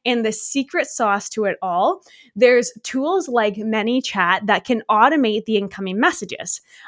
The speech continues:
I've actually been using that program for over six years, and trust me, it is pure gold. Strategy number two,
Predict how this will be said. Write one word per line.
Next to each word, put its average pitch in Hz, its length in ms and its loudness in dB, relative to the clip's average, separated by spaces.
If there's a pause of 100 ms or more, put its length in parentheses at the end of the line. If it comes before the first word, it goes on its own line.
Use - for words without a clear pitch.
(120)
I've 240 180 6
actually 285 300 2
been 269 220 0
using 214 440 -4
that 202 320 -4
program 208 420 -6
for 185 280 -8
over 247 340 0
six - 340 -6
years, 202 300 0
and 208 340 -6
trust - 540 -8
me, 370 320 0 (460)
it 220 140 -2
is 254 240 0
pure 202 640 0 (160)
gold. 135 420 -4 (760)
Strategy 269 380 2
number 269 220 2
two, 254 480 -2